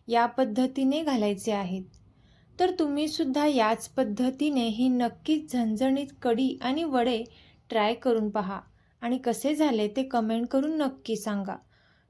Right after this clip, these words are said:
तुम्हाला ही रेसिपी आवडली असेल तर नक्कीच ही रेसिपी आपले मित्रमैत्रिणी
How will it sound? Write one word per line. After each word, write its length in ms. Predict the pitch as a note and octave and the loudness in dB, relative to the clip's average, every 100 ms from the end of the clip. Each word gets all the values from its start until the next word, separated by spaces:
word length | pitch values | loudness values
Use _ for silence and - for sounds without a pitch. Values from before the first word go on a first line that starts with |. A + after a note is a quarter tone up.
| - | -6
तुम्हाला 320 | D#4 E4 F4 | 0 2 2
ही 160 | F4+ F#4 | 4 4
रेसिपी 540 | C#4+ C4 C#4+ C4 D4+ - | 2 0 -4 -2 -2 2
आवडली 460 | G#3+ G3+ A#3+ C#4+ | 2 2 0 2
असेल 480 | D4+ C4+ A3+ G#3 G#3 | 0 0 0 0 0
तर 120 | A#3 A3+ | 0 0
नक्कीच 540 | A3+ G#3 - C4 C4 | -2 -4 -4 -4 -2
ही 100 | C4+ | -2
रेसिपी 600 | A3+ G3+ D4 D#4+ A#3 G3+ G#3 - _ _ - | 0 0 -2 -4 -2 -4 -6 -14 _ _ -10
आपले 300 | A#3 B3 B3 | -4 0 0
मित्रमैत्रिणी 1120 | A#3+ B3 B3+ B3 A3+ G#3 G3 B3+ D#4 B3 | 0 -2 -2 0 2 0 -2 -4 -2 -2